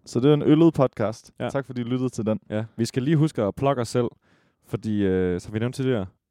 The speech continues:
Speaker 2: ind og find billedet af Northern Monk på vores Facebook-side, og når I nu er derinde, giv lige et like. Øhm, vi får ikke penge for at lave den her podcast, men hvis der sidder nogen derude, som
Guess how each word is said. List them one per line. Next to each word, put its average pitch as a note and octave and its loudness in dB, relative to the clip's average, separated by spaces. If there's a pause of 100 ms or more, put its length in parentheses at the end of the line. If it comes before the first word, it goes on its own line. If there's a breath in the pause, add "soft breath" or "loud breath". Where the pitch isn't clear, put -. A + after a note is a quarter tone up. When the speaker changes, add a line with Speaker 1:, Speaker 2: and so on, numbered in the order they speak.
Speaker 2:
ind C#3+ 0
og B2 -4
find C3+ -4
billedet C3+ 0
af G2+ 0
Northern A#2+ -2
Monk G#2+ -4
på G2 -2
vores F#2+ -4
Facebook-side, A#2+ -4 (140)
og G#2 -4
når G#2+ 2
I A2 2
nu B2 2
er B2 2
derinde, G#2+ -4 (340)
giv G#2 -8
lige F#2 -6 (100)
et - - (120)
like. F2+ -10 (640)
Øhm, F#2 -4 (1000)
vi A#2+ 0
får B2+ 2
ikke C3+ -4
penge D3 -2
for D3+ -4
at A#2+ 0
lave A#2 0
den B2 -8
her A2+ -4
podcast, G#2 -6
men A#2+ -2
hvis E3 -2
der D3 -4
sidder D#3 2
nogen C#3+ -2
derude, B2 4
som G#2 -6